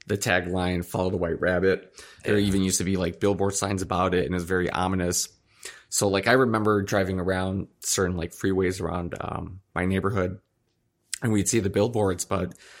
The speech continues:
Speaker 1: it wasn't until we finally saw the movie that it was like, "Oh,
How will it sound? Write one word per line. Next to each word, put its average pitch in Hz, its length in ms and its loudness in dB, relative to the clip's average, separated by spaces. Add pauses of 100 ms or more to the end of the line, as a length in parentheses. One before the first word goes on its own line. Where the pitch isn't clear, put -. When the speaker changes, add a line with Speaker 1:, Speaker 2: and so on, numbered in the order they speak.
(140)
Speaker 1:
it 101 60 0
wasn't 110 240 4
until 110 160 2
we 101 100 2
finally 101 280 0
saw 98 200 -2
the 90 100 -4
movie 92 360 0
that 87 120 -2
it 82 80 2
was 87 220 -2
like, 85 280 -4 (160)
"Oh, 98 580 2